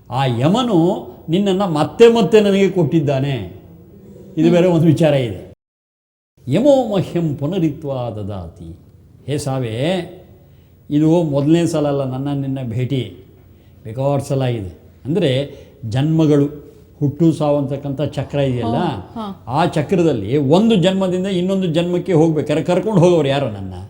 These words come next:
Speaker 1: ನೀನೇ ಸಾವೆ. ನಿನ್ನನ್ನು ಮತ್ತೆ ಮತ್ತೆ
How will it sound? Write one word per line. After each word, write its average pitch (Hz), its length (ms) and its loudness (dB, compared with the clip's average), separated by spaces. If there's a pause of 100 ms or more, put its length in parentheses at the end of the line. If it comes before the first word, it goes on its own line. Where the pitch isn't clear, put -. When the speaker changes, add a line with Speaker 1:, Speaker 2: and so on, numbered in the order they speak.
(540)
Speaker 1:
ನೀನೇ 175 560 2
ಸಾವೆ. 151 520 -4 (960)
ನಿನ್ನನ್ನು 220 540 2
ಮತ್ತೆ 147 300 0
ಮತ್ತೆ 160 520 0